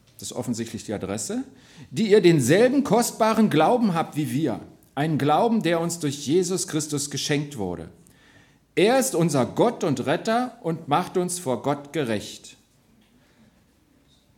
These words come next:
Gar keine Postleitzahl, ne? Okay, hier hinten steht auch noch ein Gruß drauf, das ist typisch Petrus. Er schreibt noch hinten drauf:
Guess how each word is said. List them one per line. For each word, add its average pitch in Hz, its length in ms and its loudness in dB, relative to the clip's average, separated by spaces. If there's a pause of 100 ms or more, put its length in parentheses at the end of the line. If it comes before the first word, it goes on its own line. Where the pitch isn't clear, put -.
(260)
Gar 85 160 -16
keine 87 220 -12
Postleitzahl, - 720 -16 (240)
ne? 120 180 -14 (1000)
Okay, 202 280 2
hier 165 100 6
hinten 233 280 2
steht 214 280 0
auch 170 140 2
noch 160 180 -2
ein 120 280 -4
Gruß 190 340 -4
drauf, 117 180 -2
das 127 220 -4
ist - 140 -10
typisch 117 360 -10
Petrus. 135 520 -8 (380)
Er 143 120 -2
schreibt 165 320 2
noch 170 120 2
hinten 202 280 0
drauf: 180 280 0